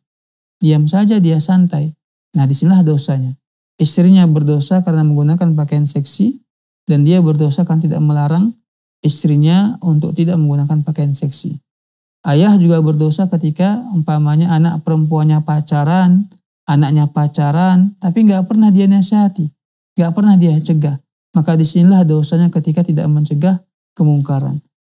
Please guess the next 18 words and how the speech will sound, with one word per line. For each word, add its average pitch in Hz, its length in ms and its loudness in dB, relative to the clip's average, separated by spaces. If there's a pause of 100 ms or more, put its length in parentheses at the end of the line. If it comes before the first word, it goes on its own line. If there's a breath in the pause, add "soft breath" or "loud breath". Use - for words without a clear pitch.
(120)
Karena 175 320 4
Nabi 226 80 4
Shallallahu 185 480 0
Alaihi 165 240 0
Wasallam 160 400 0
memerintahkan 160 480 0
kepada 151 320 -2
kita 160 320 -4
untuk, 160 400 -2 (400)
ya, 180 160 2
mengingkari 185 720 2
kemungkaran. 156 640 -2 (560)
"Man 156 160 2
ra'a 156 240 0
minkum 175 400 2
mungkaran 175 640 0 (320)
falyughayyirhu 156 720 2
biyadihi." 147 460 -2